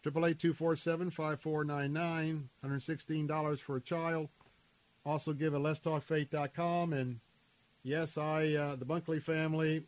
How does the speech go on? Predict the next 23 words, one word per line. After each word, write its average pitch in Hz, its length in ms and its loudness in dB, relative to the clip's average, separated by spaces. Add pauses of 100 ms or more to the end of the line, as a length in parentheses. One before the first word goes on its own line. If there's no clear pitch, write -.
(140)
we 156 440 0
gave 151 400 0 (120)
our 151 240 0
gift 147 420 -2 (100)
yesterday, 127 840 -2 (600)
and 123 220 -4
so 127 400 2
we 147 420 0
are 127 300 -4
in. 147 460 -2 (580)
And 156 80 -2
by 208 160 2
the 196 80 2
way, 208 260 8
we 185 180 6
have, 196 280 4
uh, 185 260 2
another 202 380 4
gift 196 300 4
that 165 140 2
just - 280 2
came 185 260 2
in. 190 300 2